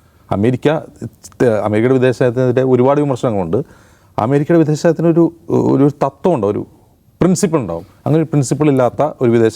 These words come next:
നയം അത് സ്വീകരിക്കും. ആ, ട്രംപ് ആർക്കൊപ്പമായിരിക്കും, അല്ലെങ്കിൽ ട്രംപിൻ്റെ മിഡിൽ ഈസ്റ്റ് പോളിസി എന്തായിരിക്കും എന്ന് ചോദിച്ചാൽ, ഏഹ്, ഇന്ന് ലോകത്തെ ഏറ്റവും വലിയ ഡിപ്ലോമാറ്റിന്, ഏറ്റവും വലിയ നയതന്ത്ര വിദഗ്ധന്, ഏറ്റവും വലിയ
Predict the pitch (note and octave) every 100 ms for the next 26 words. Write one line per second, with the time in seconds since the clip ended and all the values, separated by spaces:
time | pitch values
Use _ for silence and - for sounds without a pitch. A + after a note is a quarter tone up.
0 | A#2 A#2+ C3+ - _ _ - A2 - G#2
1 | F2+ E2+ - _ _ _ _ _ _ _
2 | _ C3 C3+ C3 B2+ E3 F3+ E3 F3+ C#3+
3 | C3+ C3+ A#2+ B2+ A2+ F#2 E2+ - - -
4 | A#2+ B2 - D#3+ D#3 D3 C#3+ B2+ B2+ B2+
5 | - A#2+ A#2 A#2+ A2+ A2 G#2+ A2+ G#2+ C3
6 | D#3 - _ _ _ - G2+ G2+ - -
7 | C3 C3 D3+ C3+ B2+ C3+ D3 - D3 B2+
8 | - E3 D3+ C#3+ B2 - A#2 G#2+ F#2 -
9 | F#2 - A2 - C#3 B2+ A#2+ A#2 A#2 A#2+
10 | G#2+ F2+ F#2 G#2 G2+ C3 B2